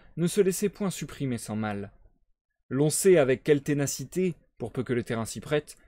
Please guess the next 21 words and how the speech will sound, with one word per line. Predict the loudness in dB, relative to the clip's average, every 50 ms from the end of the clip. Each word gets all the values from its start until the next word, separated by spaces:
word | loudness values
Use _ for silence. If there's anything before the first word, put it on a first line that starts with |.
| _ _ _ _
peuvent | 0 0 0
s'enraciner | 2 2 2 2 2 2 2 0 -2 -2 0 0
des | 0 0 0
vestiges | -2 -2 -4 -4 -2 -2 -2 -2 -4
de | -6 -8
ce | -6 -4 -4 -4
genre. | -4 -4 -6 -8 -10 -14 -20 _ _ _ _ _ _ _ _ _ _ _ _ _ _ -20 -8 -4
Au | -4 -2
fil | -2 -2 -2 -2
de | -2
ces | -2 -4 -4
semaines | -4 -2 -2 0 0 0 -2
vides, | -2 -4 -4 -2 -4 -4 -4 _ _ -20 -20 _ _
nous | -2 -2
faisions | 0 0 0 2 2 2 0 0
tous | -2 -4 -6 -4 -2 -2
un | -2 -2 -2
peu | -2 0 0 0
exprès | 0 0 -4 -8 -4 -2 0 0
de | 2 2
l'oublier, | 0 0 0 -2 -2 -2 -2 -2 -2